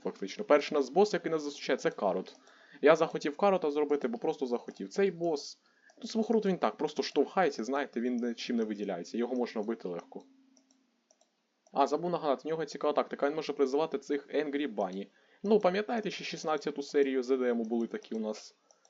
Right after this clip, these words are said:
І опа, після його смерті вони заспавнилися. Так, випав нам халітовий фазер і проча шняга. Давайте до слідуючого боса. Слідуючий бос, до речі, з якого я отримав якраз такий халітовий клинок, це у нас Вамашерон. Давайте його вб'ємо. В нього тактика, він тупо як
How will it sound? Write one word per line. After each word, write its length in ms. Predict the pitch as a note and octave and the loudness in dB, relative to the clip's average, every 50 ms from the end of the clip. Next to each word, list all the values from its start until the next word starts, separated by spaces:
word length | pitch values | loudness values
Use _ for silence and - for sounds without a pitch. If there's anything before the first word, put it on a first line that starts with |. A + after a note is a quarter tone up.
| _ _ - | _ _ -4
І 180 | D3 D#3+ D#3+ | 0 0 2
опа, 340 | C3 - C#3+ B2 - - A#2 | 4 6 6 6 6 4 2
після 240 | - B2+ A#2 - C#3+ | 0 0 -2 0 0
його 120 | C#3 C#3+ | 0 0
смерті 340 | C#3+ - C3 A2 G#2 - A2+ | -2 -4 -2 -2 -2 -4 -6
вони 120 | A2 G#2+ | -6 -6
заспавнилися. 720 | G2+ G2+ - - - G#2 F#2+ G2 G2 G2 G2 - - G#2+ - _ _ _ _ _ _ _ | -8 -10 -12 -10 -8 -8 -6 -6 -8 -10 -10 -12 -14 -16 -16 _ _ _ _ _ _ _
Так, 180 | - A#2+ A#2 - | -6 -6 -4 -4
випав 240 | D#3+ - E3+ D#3+ D#3+ | -4 0 0 0 0
нам 140 | D#3+ D3+ C#3 | 0 -4 -4
халітовий 460 | - - C#3 D3+ D3+ D3 C#3+ C#3+ B2+ | -2 -2 -2 0 0 2 4 4 4
фазер 360 | - - D3 D3 D3+ E3+ D3 | 2 0 -2 0 0 0 0
і 40 | A#2+ | 0
проча 280 | - - C3+ C3 - | 0 -2 -2 -2 -4
шняга. 340 | A#2 - - G2+ F#2+ F#2 A2 | -12 -10 -10 -10 -8 -6 -2
Давайте 260 | A2+ B2+ C3+ C3 C3+ | 0 0 0 0 0
до 100 | A#2+ A2+ | -4 -6
слідуючого 420 | - B2+ A#2+ A2+ G#2+ - - G#2+ G2 | -4 -4 -4 -4 -4 -6 -6 -8 -8
боса. 320 | F2 F#2 F#2+ - - G#2 - _ _ _ _ _ _ _ | -8 -10 -12 -12 -14 -16 -18 _ _ _ _ _ _ _
Слідуючий 500 | - - - E3 F3+ G3 G#3 G3+ - F#3 | -12 -6 -2 0 2 2 0 0 0 -2
бос, 220 | D3 D#3 F3 F#3+ F3 | -2 0 -2 -2 -2
до 80 | F3 | -2
речі, 200 | E3+ E3 - - | -4 -6 -6 -6
з 60 | B2 | -2
якого 280 | C3+ C#3+ C#3+ D#3+ D3+ D3+ | -2 -2 0 -2 -4 -2
я 120 | D3 D3 | -2 -2
отримав 360 | D3 C#3+ E3 D#3 D#3 D3+ B2 C3 | -2 -2 -4 -4 -4 -2 -2 -2
якраз 280 | C#3 C3+ C#3 B2 - | -2 0 -2 -2 -2
такий 200 | - C3+ - B2 | -4 -4 -4 -4
халітовий 580 | - - - C3 B2+ C#3 C#3+ C#3+ C#3 B2+ B2 A2 | -4 -2 0 0 0 0 0 0 0 0 0 -2
клинок, 480 | - - A#2+ A#2 A#2+ C3+ D#3 E3 D#3+ - | -4 -4 -2 -2 0 2 0 0 0 -2
це 180 | - - C#3 | -4 0 0
у 60 | C#3+ D3 | 2 2
нас 300 | C#3+ C#3 C3+ C3+ - - | 2 0 -2 -4 -6 -4
Вамашерон. 640 | A2+ A2+ A#2+ B2+ B2 - - C3+ A#2+ G#2 F#2 F2+ F#2 _ _ _ _ - - - _ _ - | -2 0 0 0 -2 -2 -4 -4 -2 -2 -4 -6 -10 _ _ _ _ -20 -20 -20 _ _ -4
Давайте 360 | - B2+ D3+ F3 E3+ E3+ D#3 | 0 4 4 4 4 4 2
його 220 | D3 C#3+ C3+ C#3 C3+ | 0 2 4 2 2
вб'ємо. 420 | A#2 G#2 G#2+ G2+ G2 F#2+ F#2+ G2 - _ _ - - _ - | 0 -2 -6 -6 -6 -6 -6 -10 -14 _ _ -20 -16 _ -8
В 120 | G3+ C#3 | -6 -2
нього 380 | F#3 A3 A#3 B3 A#3 G#3 G3 G3 | 2 4 4 6 4 4 2 2
тактика, 400 | G3+ G3 F#3+ - - D3 - D3 | 0 0 -2 -2 -4 -6 -4 -4
він 80 | C#3+ | -4
тупо 240 | D3+ D3+ - D#3+ D3+ | -4 -6 -4 -2 0
як 160 | D3 C#3 - | 0 0 -2